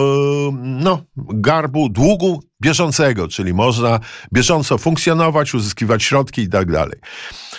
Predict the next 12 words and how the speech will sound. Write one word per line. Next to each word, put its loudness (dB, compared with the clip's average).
Jako 4
że 2
mało 2
czasu, 0
a, 2
y, -2
problem 0
jest -2
bardzo 2
długi 2
i 2
poważny, 0